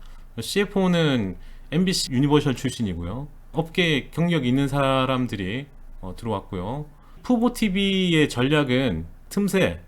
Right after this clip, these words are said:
니치 전략입니다. 처음 출발이 이제 다른 데가 하지 않았던 스포츠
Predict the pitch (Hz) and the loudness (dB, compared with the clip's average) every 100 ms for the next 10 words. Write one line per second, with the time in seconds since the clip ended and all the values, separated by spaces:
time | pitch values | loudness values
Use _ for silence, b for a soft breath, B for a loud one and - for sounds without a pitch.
0 | - 92 110 180 - 180 147 123 110 95 | -14 -6 -2 0 0 2 2 2 0 -2
1 | 87 82 - - - 208 202 175 - 214 | -6 -8 -12 -16 -4 0 2 0 0 2
2 | 202 175 117 123 113 104 B - 120 160 | 2 2 0 0 -2 -2 B -4 0 2
3 | 170 156 156 175 156 143 160 - 196 185 | 2 2 2 2 2 2 0 0 0 0
4 | - 156 101 78 | 2 2 2 -2